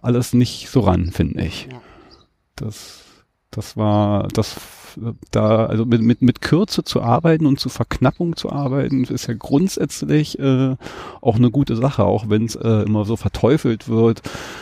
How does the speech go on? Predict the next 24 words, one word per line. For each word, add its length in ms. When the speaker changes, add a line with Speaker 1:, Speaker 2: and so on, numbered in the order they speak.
Speaker 1:
„Oh 60
Gott, 280
wir 140
werden 280
alle 180
nur 200
noch 140
irgendwie 240
die 120
Aufmerksamkeitsspanne 1300
einer, 960
äh, 40
Kaulquappe 600
haben“, 420
oder 240
was 160
auch 60
immer 160
da 100
jetzt 160
als 160
Vergleich 420
angeführt 600
wird. 220